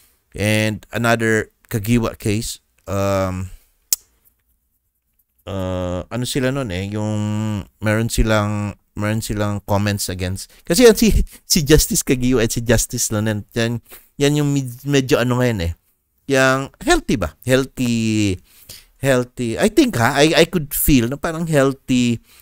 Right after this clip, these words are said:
discussions, no? Competitive discussions on the legal issues. Sometimes he disagrees with Justice Lunan, Justice Lunan likewise, na agree. Sometimes agree naman din, no? Pero it's a healthy thing, no?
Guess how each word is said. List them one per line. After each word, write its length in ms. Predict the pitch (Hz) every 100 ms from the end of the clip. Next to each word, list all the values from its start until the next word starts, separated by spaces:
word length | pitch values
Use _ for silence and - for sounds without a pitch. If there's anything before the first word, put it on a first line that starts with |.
| _
discussions, 960 | 120 120 - - - 120 92 82 - -
no? 160 | 98 - _ _ _
Competitive 640 | 131 - 131 123 123 98
discussions 640 | 101 - - 92 104 90 -
on 160 | 92
the 80 | 85
legal 240 | 87 85 62
issues. 560 | 80 - - - - - _ _ _ -
Sometimes 720 | 139 135 135 135 135 - -
he 80 | 113
disagrees 720 | 113 - 98 120 117 - -
with 240 | 104 87 - - - _
Justice 400 | 117 110 - 113
Lunan, 400 | 113 110 98 117
Justice 320 | 113 107 120 -
Lunan 320 | 113 107 104 -
likewise, 560 | 104 113 90 90 104 - _ _
na 160 | 92 85 -
agree. 320 | 113 107 107
Sometimes 480 | 233 254 156 143 -
agree 320 | 156 113 87
naman 320 | 82 76 73
din, 220 | 71 65
no? 20 | 101 _
Pero 160 | 196 208
it's 160 | 277
a 80 | 247
healthy 400 | 226 190 180 147
thing, 320 | - 165 120
no? 160 | 95